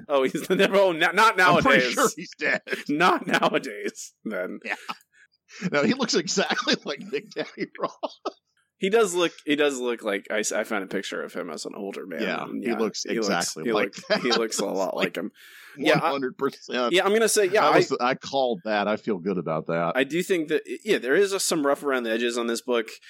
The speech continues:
Speaker 1: I still,
Speaker 2: Mm-hmm.
Speaker 1: I would still recommend it more than, I, I, it is, again, it hits our sweet spot of, you know, a dumb wrestling book with,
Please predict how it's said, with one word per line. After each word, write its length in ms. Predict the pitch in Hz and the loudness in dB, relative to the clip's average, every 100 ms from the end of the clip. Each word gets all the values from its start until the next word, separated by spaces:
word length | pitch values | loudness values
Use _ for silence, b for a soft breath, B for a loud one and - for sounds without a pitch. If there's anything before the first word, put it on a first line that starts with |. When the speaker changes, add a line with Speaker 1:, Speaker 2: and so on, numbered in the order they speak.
| B B _ | B B _
Speaker 1:
I 120 | 113 | -2
still, 320 | 117 127 127 | 2 4 4
Speaker 2:
Mm-hmm. 100 | - | 2
Speaker 1:
I 40 | 123 | 0
would 160 | 117 | -2
still 160 | - 127 | -2 0
recommend 460 | 113 113 110 107 110 | 0 0 -2 0 0
it 120 | 110 | -2
more 240 | 113 107 | -2 0
than, 380 | 104 101 101 104 - - - - | 0 -2 -4 -8 -12 -14 -12 -4
I, 180 | 107 - | -4 -2
I, 60 | 117 | -2
it 300 | 101 117 107 131 | 0 -2 -2 -2
is, 220 | 113 107 | -2 -2
again, 360 | 110 107 90 - | -2 -4 -4 -4
it 160 | 107 | -2
hits 220 | 110 98 101 | -2 -4 -4
our 100 | - | -4
sweet 260 | - 95 | -4 -6
spot 280 | - - 95 | -4 -4 -4
of, 120 | - - | -6 -10
you 140 | - 73 | -10 -8
know, 160 | - - _ | -10 -12 _
a 160 | - 95 | -8 -8
dumb 380 | - 98 95 98 | -6 -6 -4 -4
wrestling 380 | 87 - 104 95 | -2 -2 -4 -6
book 280 | 95 87 - | -6 -8 -8
with, 240 | 85 85 | -8 -10